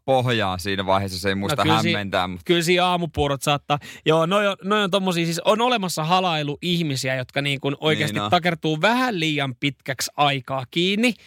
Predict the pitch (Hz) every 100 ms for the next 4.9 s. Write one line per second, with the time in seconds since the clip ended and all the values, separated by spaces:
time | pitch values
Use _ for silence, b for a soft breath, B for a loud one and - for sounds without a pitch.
0 | b b b b 147 196 196 170 185 170
1 | 156 165 170 151 151 156 - 180 170 147
2 | 135 - 135 135 143 143 - 135 135 135
3 | 101 139 147 - B B B 185 196 -
4 | 175 - 190 226 226 - 175 160 170